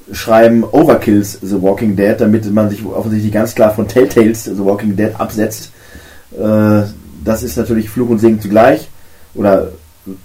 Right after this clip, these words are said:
ehrliche Warnung. Denn es wird einem nicht die, äh, zu erwartende Telltale-Qualität der vergangenen Jahre, äh,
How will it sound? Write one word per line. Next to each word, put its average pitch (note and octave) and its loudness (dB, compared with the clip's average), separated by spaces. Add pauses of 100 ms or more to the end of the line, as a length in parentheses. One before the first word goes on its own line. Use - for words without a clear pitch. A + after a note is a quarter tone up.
(100)
ehrliche A2+ 2
Warnung. G#2+ 2 (540)
Denn G2 -2
es - -12 (100)
wird G#2+ 0
einem G2 -2
nicht G2 -6
die, F#2+ -2
äh, F2+ 0 (340)
zu A2 -4
erwartende G2 0
Telltale-Qualität G#2 -4
der F2+ 0
vergangenen G2 0
Jahre, G#2 0 (720)
äh, G2+ 0